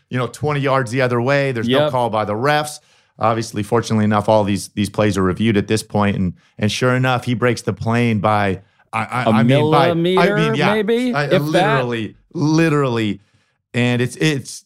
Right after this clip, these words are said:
Speaker 1: game-changing play, ties this game up, and, and,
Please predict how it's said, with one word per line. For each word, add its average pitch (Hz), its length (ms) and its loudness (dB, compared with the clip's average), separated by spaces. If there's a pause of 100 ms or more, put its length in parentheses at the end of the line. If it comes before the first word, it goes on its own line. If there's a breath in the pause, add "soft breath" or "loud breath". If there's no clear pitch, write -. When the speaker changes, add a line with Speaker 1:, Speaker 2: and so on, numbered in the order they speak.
(100)
Speaker 1:
game-changing 180 560 0
play, 147 420 -2
ties 139 260 0
this 135 160 -4
game 135 240 0
up, 127 300 0
and, 104 420 0
and, 101 560 0